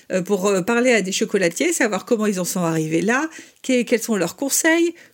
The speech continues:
co-, à quoi ressemble leur quotidien et comment ils ont fait pour gagner leur vie, bref. Et c'est vraiment d'investiguer tout le métier dans le détail pour me rendre compte, ok, si je veux devenir chocolatier, qu'est-ce que je dois faire ?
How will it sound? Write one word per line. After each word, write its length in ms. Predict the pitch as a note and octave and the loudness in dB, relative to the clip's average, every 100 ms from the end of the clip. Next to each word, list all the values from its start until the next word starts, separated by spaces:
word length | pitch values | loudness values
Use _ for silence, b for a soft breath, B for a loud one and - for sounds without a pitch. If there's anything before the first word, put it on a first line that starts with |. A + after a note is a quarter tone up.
| - | -6
co-, 140 | B3 | -2
à 80 | G#3+ | -2
quoi 200 | A3 C#4+ | 0 2
ressemble 440 | A#3+ A#3 A#3 A3 | 2 2 0 0
leur 160 | F3+ E3+ | 0 0
quotidien 580 | - G#3 - G3+ B3+ E4+ B B B B | -2 -2 -2 0 0 0 B B B B
et 60 | - | -6
comment 280 | B3 G#3+ G#3+ | -2 0 0
ils 160 | F#3+ | 0
ont 60 | F#3+ | -2
fait 160 | G#3+ | -2
pour 160 | F#3+ F3+ | -2 -2
gagner 240 | F3+ E3+ | -4 -2
leur 140 | E3 F3 | -2 -2
vie, 120 | C4 | 0
bref. 320 | B3+ F#3+ - _ _ | 0 -2 -4 _ _
Et 40 | A#3+ | -4
c'est 200 | - C4+ | -2 0
vraiment 260 | B3 B3+ | 0 0
d'investiguer 520 | D4+ B3+ C4+ - D4+ C4+ - _ _ _ _ _ | 2 2 0 -2 -2 -4 -6 _ _ _ _ _
tout 140 | G4+ F#4+ | 2 2
le 100 | E4 | 2
métier 260 | D#4 D4+ | -2 -2
dans 140 | B3+ A#3+ | -2 0
le 40 | |
détail 380 | A3 A3+ A#3+ F#4 F#4 B B B | 0 0 0 0 -2 B B B
pour 160 | - B3 | -4 0
me 100 | A#3 | 0
rendre 240 | B3+ B3 | 0 -2
compte, 220 | B3 C4 - | -4 -6 -4
ok, 200 | C4 C4 F#3 - | -6 -4 -4 -4
si 220 | - A#3+ | -4 -2
je 60 | A3 | -2
veux 60 | |
devenir 260 | C4+ C#4 B3 | 0 0 0
chocolatier, 580 | - A#3 G#3 F3+ F#3 E4 | -2 -2 -2 -2 -2 -2
qu'est-ce 180 | D4+ - | -4 -4
que 120 | A#3 | -2
je 40 | |
dois 120 | F3+ | -2
faire ? 360 | F3+ - - - | -4 -8 -14 -20